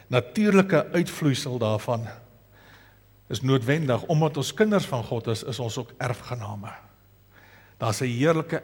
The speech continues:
erfenis wat vir ons wag. As ek 'n kind is,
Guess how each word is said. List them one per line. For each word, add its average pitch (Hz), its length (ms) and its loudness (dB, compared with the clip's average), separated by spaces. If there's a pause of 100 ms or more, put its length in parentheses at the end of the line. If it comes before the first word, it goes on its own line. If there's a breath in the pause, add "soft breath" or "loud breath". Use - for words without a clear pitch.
erfenis 147 440 0
wat 127 140 -4
vir 135 160 -4
ons 127 160 -2
wag. - 500 -12 (840 loud breath)
As 127 160 2
ek 117 140 -2
'n - 200 -10
kind 247 260 -2
is, - 380 -4